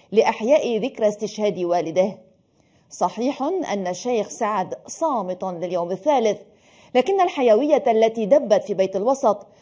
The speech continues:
تتحدث عن نفسها وتبعث بالكثير من الرسائل غير البعيدة عن الأبعاد السياسية.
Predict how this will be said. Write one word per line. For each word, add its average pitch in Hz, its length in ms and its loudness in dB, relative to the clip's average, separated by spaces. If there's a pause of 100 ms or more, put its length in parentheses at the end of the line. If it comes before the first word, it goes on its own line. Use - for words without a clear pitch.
(160)
تتحدث 294 640 2
عن 226 380 0
نفسها 202 520 -4 (300)
وتبعث 214 640 2
بالكثير 202 1000 0
من 233 140 0
الرسائل 190 680 0 (120)
غير 302 220 0
البعيدة 254 580 2 (340)
عن 359 180 -2
الأبعاد 175 500 -2
السياسية. 175 680 -4